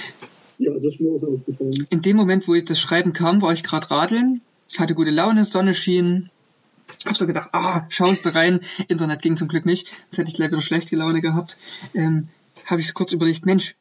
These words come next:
Speaker 2: die könnten doch eigentlich allen Schülern einfach einen Code schicken, wo sie abstimmen können und dann ist fertig."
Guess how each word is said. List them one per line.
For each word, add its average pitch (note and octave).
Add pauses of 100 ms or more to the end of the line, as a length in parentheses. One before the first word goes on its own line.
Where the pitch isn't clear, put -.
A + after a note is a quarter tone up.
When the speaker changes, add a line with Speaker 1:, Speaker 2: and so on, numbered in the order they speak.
(640)
Speaker 2:
die E3+
könnten A3
doch F#3+
eigentlich E3
allen E3+
Schülern F3+
einfach E3 (360)
einen E3
Code G#3
schicken, G#3
wo E3
sie D#3+
abstimmen -
können F3 (400)
und D#3+
dann D#3
ist E3
fertig." D#3